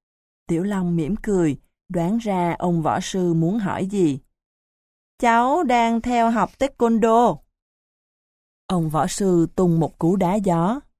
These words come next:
"Khỉ thật! Thế sao ông tướng con không nói phức từ đầu cho rồi?"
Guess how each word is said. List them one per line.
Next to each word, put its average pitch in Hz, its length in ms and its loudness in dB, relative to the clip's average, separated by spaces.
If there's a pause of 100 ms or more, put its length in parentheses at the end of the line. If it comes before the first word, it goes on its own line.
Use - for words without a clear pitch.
(1080)
"Khỉ 180 480 2
thật! 185 220 0 (480)
Thế 214 380 2
sao 208 360 2
ông 208 200 2
tướng 247 300 2
con 208 380 2
không 214 300 0
nói 226 220 2
phức - 320 -4
từ 165 120 2
đầu 160 300 4
cho 220 160 0
rồi?" 175 460 4